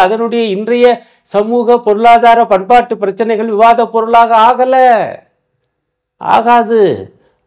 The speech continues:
நான் தெளிவா சொல்றேன், மக்களவை தேர்தலோடு ஒரு மாநிலத்தின் சட்டமன்ற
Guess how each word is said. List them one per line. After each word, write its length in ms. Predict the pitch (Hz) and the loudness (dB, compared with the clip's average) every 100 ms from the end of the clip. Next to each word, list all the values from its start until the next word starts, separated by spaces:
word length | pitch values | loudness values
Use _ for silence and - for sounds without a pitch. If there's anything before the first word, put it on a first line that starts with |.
| _ _ _ _ | _ _ _ _
நான் 180 | 139 185 | -12 -8
தெளிவா 240 | 185 233 240 | -6 -4 -4
சொல்றேன், 440 | 233 214 208 180 101 - 123 | -4 -6 -4 -6 -8 -14 -14
மக்களவை 460 | 123 226 226 196 185 170 | -8 -4 -2 0 -2 -4
தேர்தலோடு 560 | 170 160 147 151 165 214 | -4 -6 -6 -4 -4 -2
ஒரு 160 | 185 | -4
மாநிலத்தின் 680 | 143 139 190 196 180 175 143 | -4 -6 -4 -4 -4 -8 -12
சட்டமன்ற 460 | 123 - 175 165 | -12 -8 -8 -8